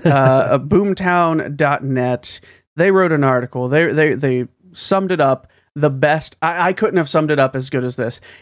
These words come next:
Speaker 2: So, and I quote, "In the end, Two Worlds is a bit like when you know there's a five dollar bill hidden under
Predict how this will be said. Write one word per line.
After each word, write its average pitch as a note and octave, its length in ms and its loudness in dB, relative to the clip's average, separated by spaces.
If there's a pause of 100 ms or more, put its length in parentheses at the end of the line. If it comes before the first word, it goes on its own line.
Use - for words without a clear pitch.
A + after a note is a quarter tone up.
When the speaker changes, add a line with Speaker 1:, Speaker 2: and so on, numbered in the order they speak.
(100)
Speaker 2:
So, - 260 0
and G#3+ 220 0
I G#3+ 120 0
quote, C#3+ 500 -2 (340)
"In A#3 160 2
the A#3+ 160 2
end, C#3 400 2
Two C#4 200 4
Worlds D#3+ 440 4
is D3 120 -2
a C#3 60 0
bit E3+ 240 0
like E3+ 340 0
when D3 200 2
you C#3 100 2
know D#3 240 2
there's C#3 240 0
a A#2 60 -6
five F3 480 -2
dollar D3+ 640 0 (300)
bill C3+ 500 2
hidden A3 320 0
under D#3+ 500 0